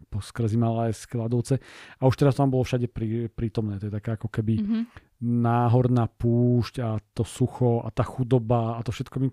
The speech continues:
Speaker 1: do toho tak zapadlo, že tá téma sa na nejaký čas stala pre mňa veľmi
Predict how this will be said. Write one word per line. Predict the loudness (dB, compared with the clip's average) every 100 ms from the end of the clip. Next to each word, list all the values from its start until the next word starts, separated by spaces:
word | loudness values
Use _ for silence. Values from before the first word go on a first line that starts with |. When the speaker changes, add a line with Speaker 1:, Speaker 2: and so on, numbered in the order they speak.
| _ _ -4
Speaker 1:
do | -2
toho | 0 0
tak | 0
zapadlo, | 0 0 0 2 2 0 -6 -20 -16 -6
že | -2
tá | 0
téma | 2 2
sa | 2 2
na | 0
nejaký | 0 -2
čas | -4 -2
stala | -4 -4
pre | -2 0
mňa | 0 0
veľmi | 2 2 4 4 4